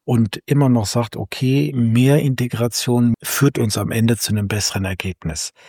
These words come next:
Dass irgendwann auf dieser Zeitachse, also seit den frühen sechziger Jahren des letzten Jahrhunderts bis heute in die zwanziger Jahre dieses Jahrtausends,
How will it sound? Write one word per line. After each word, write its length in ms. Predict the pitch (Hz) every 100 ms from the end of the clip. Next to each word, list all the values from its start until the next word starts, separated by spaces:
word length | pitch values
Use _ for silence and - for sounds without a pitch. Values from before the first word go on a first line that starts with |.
| - - - - _ -
Dass 180 | 117 160
irgendwann 640 | 165 180 175 120 131 156
auf 160 | 110 -
dieser 260 | 117 110
Zeitachse, 680 | - 131 151 - 104 - 104
also 140 | 98 95
seit 160 | 110
den 140 | 101 101
frühen 400 | - 143 151 139
sechziger 460 | 117 110 - 117
Jahren 280 | 107 113 117
des 160 | 113 -
letzten 320 | 120 - -
Jahrhunderts 500 | 101 95 160 123 95
bis 240 | - 110 117
heute 280 | 120 -
in 160 | 113 110
die 120 | 104
zwanziger 520 | - - 117 120 110 110
Jahre 360 | 104 107 107
dieses 420 | 98 113 101 98
Jahrtausends, 640 | 104 90 127 131 117 101